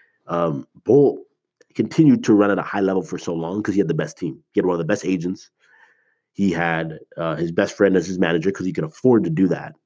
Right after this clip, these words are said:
Most people couldn't afford to just make their best friend their manager. Um, he was able to travel with therapists. He slept in the best hotels. He got the best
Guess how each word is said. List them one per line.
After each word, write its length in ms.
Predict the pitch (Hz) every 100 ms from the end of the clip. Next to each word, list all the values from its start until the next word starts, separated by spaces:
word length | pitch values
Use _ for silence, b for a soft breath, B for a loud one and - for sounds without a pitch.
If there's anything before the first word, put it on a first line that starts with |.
| _ -
Most 160 | 92
people 180 | 98 90
couldn't 180 | - 92
afford 360 | 80 104 98 78
to 80 |
just 160 | - 80
make 140 | 82
their 100 | 82
best 240 | 78 82 -
friend 200 | 80 78
their 60 |
manager. 460 | 78 143 147 156 202 B B B B B
Um, 520 | 82 80 76 73 156 - _ _ _ _ _ _
he 120 | - 101
was 200 | 95 -
able 280 | 101 104 95
to 400 | - - 92 85
travel 420 | - 95 85 90
with 200 | 90 -
therapists. 420 | - 82 104 104
He 100 | -
slept 280 | 80 90 82
in 60 | -
the 40 |
best 220 | 82 82 87
hotels. 460 | 85 92 90 87 B B
He 180 | - 95
got 300 | 98 98 101 B
the 80 | -
best 380 | 78 90 92 -